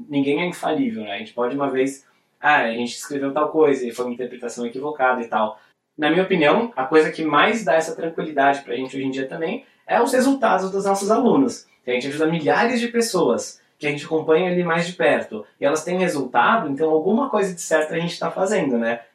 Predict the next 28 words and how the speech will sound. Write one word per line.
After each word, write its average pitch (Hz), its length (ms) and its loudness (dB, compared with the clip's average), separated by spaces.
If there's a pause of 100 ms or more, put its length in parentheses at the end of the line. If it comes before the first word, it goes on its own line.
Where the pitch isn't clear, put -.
E 151 40 -6
não 160 140 4
é 185 80 0
resultado 208 380 -2
temporário, 139 580 0
porque - 220 -6
qualquer - 280 0
um 180 140 2
consegue 123 420 -2
fazer, 120 520 -2 (120)
qualquer 139 280 2
outra 147 160 0
pessoa 160 320 0
fica 165 160 -6
cansada 147 760 0 (140)
e 139 100 6
emagrecer, 143 720 2 (160)
deixando 160 300 -2
ela 147 120 2
com 165 140 -6
fome 147 300 0
e - 20 -4
mandando 143 280 -2
ela 143 140 0
correr 139 280 -2
igual 139 200 2
um 143 40 2
louco. 113 360 -2